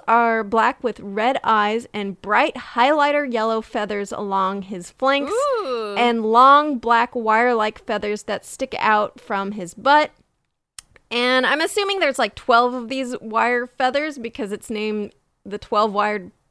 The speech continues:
Speaker 1: bird of paradise. So, you know, I think it looks a little cyber goth, kinda half dress as goth, but then you also have, like, neon highlights and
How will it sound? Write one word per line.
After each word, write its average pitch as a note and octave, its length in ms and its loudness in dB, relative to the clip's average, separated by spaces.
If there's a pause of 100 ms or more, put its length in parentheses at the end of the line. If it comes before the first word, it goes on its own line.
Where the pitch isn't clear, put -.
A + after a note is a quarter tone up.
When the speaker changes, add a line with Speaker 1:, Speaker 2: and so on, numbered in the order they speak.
(280)
Speaker 1:
bird G#3 180 -6
of G3 60 -14
paradise. A3+ 520 -2
So, F3 480 -6 (680)
you B3 100 -4
know, E3+ 240 -2 (320)
I G4 100 2
think D5 240 -8
it - 80 -8
looks E4 220 -2
a F4 40 -2
little D4+ 280 2
cyber A3+ 480 0
goth, - 600 -6
kinda G#3+ 440 -4
half A3 360 -2
dress A#3 300 -4
as G#3+ 160 -8
goth, G3+ 580 0 (120)
but G#3+ 180 -6
then G3 180 -6
you F#3+ 160 -6
also F3+ 580 -4
have, F#3 260 -4
like, F3+ 200 -6
neon F3 840 -8 (520)
highlights F#3+ 840 -4
and F3 440 -10